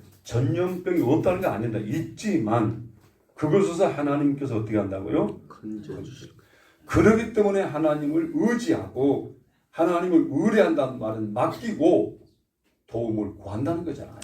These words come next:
Speaker 2: 아멘.
Speaker 1: 혹시 여러분 어려운 일을 당해 있습니까? 새해 그, 그 사냥꾼의 올무, 혹시 질병에 대한 두려움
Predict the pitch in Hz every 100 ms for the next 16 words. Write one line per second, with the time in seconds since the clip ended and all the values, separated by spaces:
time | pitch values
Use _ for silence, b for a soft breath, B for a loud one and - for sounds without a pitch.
0 | - 95 90 - 101 135 170 165 - -
1 | - 123 - 110 107 95 135 120 98 -
2 | - _ _ _ _ B B B 117 120
3 | 117 110 101 95 98 - 98 95 - 95
4 | - - - - - _ _ _ _ _
5 | _ _ _ _ _ _ _ _ - 107
6 | 107 104 101 101 - - - _ _ _
7 | _ 92 92 - - - _ _ 104 113
8 | 113 120 113 107 104 107 107 98 95 -
9 | - - - _ _ _ _ _ _ 107
10 | - 104 98 - 113 120 131 120 110 107
11 | 104 - - - 110 104 92